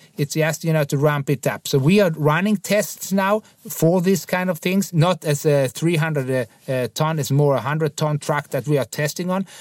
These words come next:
But I can say this is, you know, technology is there to, to be driven. But we can see today there's a big infrastructure for mining companies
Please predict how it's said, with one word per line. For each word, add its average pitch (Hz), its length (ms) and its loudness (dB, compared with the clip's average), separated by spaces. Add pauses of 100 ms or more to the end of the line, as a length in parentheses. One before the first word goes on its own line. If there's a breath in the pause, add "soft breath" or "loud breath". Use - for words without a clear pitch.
(220 loud breath)
But 151 200 -2
I 151 120 0
can 143 180 -2
say 151 300 0 (540 loud breath)
this 196 280 4
is, 196 300 2
you 180 100 0
know, 165 320 2 (400)
technology 165 540 2
is 147 100 0
there 143 260 4 (120)
to, 139 500 4
to - 140 -2
be 135 100 0
driven. 113 320 -2 (240)
But 160 220 0
we 165 160 4
can 160 220 2
see 208 340 2
today 165 680 2
there's 156 280 2
a 139 60 2
big 247 420 -2
infrastructure 165 960 -2
for 156 240 0
mining 170 420 0
companies 147 580 -2